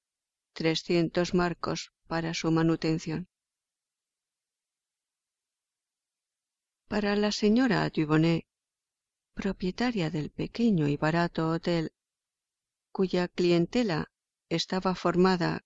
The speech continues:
casi exclusivamente por miembros de los cercanos espectáculos de variedades de Montmartre, esta extraña segunda muerte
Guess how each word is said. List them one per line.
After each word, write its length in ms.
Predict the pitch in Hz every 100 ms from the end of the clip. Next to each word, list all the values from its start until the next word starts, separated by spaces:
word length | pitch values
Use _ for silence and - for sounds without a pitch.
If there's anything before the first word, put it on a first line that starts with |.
| _
casi 360 | - 190 - 175
exclusivamente 1160 | 165 - - 175 170 196 185 180 190 180 151 - _ _ _ _ _
por 200 | - 160
miembros 600 | 156 170 170 165 165 165
de 120 | - 143
los 180 | 156
cercanos 500 | - 151 - 170 165
espectáculos 960 | 170 - 160 - - 175 165 165 160 -
de 140 | 165
variedades 680 | 160 160 160 175 170 151 - -
de 140 | 160
Montmartre, 560 | 170 180 170 151 - - _ _ _ _ _ _ _ _ _ _ _ _ _ _ _
esta 380 | 226 - - 214
extraña 640 | - - 214 208 202 196
segunda 500 | - 190 185 190 185
muerte 540 | 185 190 190 - 170